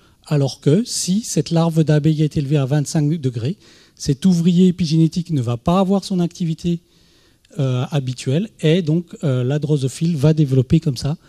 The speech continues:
euh, des yeux, euh, couleur rouge. Le spore est aussi un, un, un, un facteur environnemental qui va impacter, euh, l'épigénétique dans nos cellules.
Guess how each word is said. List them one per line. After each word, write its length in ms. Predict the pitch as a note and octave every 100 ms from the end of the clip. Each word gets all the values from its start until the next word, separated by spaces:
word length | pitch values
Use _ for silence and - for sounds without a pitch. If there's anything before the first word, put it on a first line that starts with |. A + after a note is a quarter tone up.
| _ _ -
euh, 380 | B2+ A2+ G#2+ G#2 E3+ F#3 _ _ _ _ _ - - D#3
des 420 | A#2 D3 B2+ C3+
yeux, 280 | D3 A3 - D#3+
euh, 120 | C#3
couleur 480 | F3 - - D3 A#2
rouge. 400 | A2+ G#2 - _ _ _ _ _ _
Le 160 | D3 A#2
spore 640 | - - F#3 A#3+ D#4 - -
est 200 | - C#3
aussi 280 | F3 - E3+
un, 140 | D#3 G#3
un, 320 | C#3+ C#3 C3+ - _ _ _ _ -
un, 760 | D#3 D3+ C#3 C3 C3 B2 E3 G#3 _ _ -
un 280 | C#3 B2+
facteur 720 | B2 - D#3 - G3 E3+ D#3+ F3
environnemental 640 | C#3+ C#3+ C#3+ D3 D3 E3+ -
qui 120 | C#3
va 200 | A#2 - _
impacter, 680 | F3 F3 F#3 E3+ - F3+ F3 - _ _ _ _ C#3+
euh, 220 | B2 A#2+
l'épigénétique 840 | B2 C3 D#3 C3+ C#3+ C#3 D#3+ B2+
dans 180 | C3+ C#3
nos 120 | B2+
cellules. 380 | - C#3+ G3 D#4